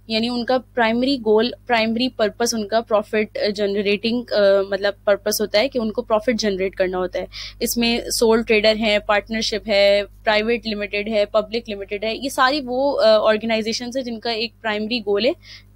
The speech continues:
to maximize their profits, right? इसी तरह not, not for profit organization होती हैं, ये वो organization होती हैं जो profit maximization या profit making के लिए exist नहीं करती हैं, बल्कि इनका purpose ये होता है कि ये society को benefit provide करें किसी ना किसी form में।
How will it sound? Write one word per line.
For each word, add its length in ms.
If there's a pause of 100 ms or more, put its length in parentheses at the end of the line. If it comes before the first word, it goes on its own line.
to 120 (180)
maximize 520
their 180
profits, 500
right? 200 (360)
इसी 160
तरह 200
not, 200 (240)
not 360 (100)
for 60
profit 420 (120)
organization 520
होती 300
हैं, 280
ये 100
वो 260
organization 560
होती 300
हैं 140 (320)
जो 120
profit 560
maximization 760
या 80
profit 420
making 280
के 100
लिए 140
exist 340
नहीं 120
करती 280
हैं, 100
बल्कि 240
इनका 160
purpose 440
ये 60
होता 160
है 80
कि 120
ये 340
society 480
को 140
benefit 500
provide 400
करें 220
किसी 220
ना 100
किसी 200
form 260
में। 140